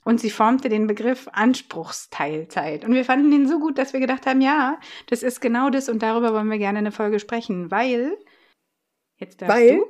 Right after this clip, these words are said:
Speaker 2: Ach so,
Speaker 1: Weil?
Speaker 2: ich wollte gerade sagen, jetzt kriege ich den Ball hier einfach so zugeschmissen und bin noch gar nicht drauf vorbereitet, weil, ähm, genau, ähm, weil wir unsere Ansprüche, die wir ja sowieso immer schon mit uns rumtragen, noch weniger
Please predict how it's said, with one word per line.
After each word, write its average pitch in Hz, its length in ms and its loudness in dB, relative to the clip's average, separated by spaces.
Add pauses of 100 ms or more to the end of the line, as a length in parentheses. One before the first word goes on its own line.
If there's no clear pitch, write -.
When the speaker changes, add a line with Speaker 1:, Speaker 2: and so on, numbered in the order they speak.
(280)
Speaker 2:
Ach 208 80 -6
so, 247 100 6
Speaker 1:
Weil? 247 60 2
Speaker 2:
ich 254 60 -2
wollte 214 100 0
gerade 208 100 0
sagen, 175 280 0
jetzt - 160 -6
kriege 233 140 2
ich 233 60 0
den 208 160 0
Ball 202 180 4
hier 208 140 -2
einfach 165 220 -6
so - 100 -18
zugeschmissen 208 580 -2
und 175 60 -6
bin 208 80 0
noch 208 100 4
gar 175 100 -2
nicht 190 120 -6
drauf 190 100 -6
vorbereitet, 165 480 0
weil, 226 360 6 (340)
ähm, 196 200 0 (200)
genau, 262 220 4 (280)
ähm, 190 320 0 (280)
weil 233 360 4
wir 254 380 2 (440)
unsere 190 360 -4
Ansprüche, - 580 0
die 165 160 -8
wir 151 80 2
ja 147 140 -8
sowieso 156 480 -10 (160)
immer 294 280 0
schon 196 460 -4
mit 202 240 -6
uns 185 240 -8
rumtragen, 180 840 -4 (1200)
noch 254 280 0
weniger 208 600 2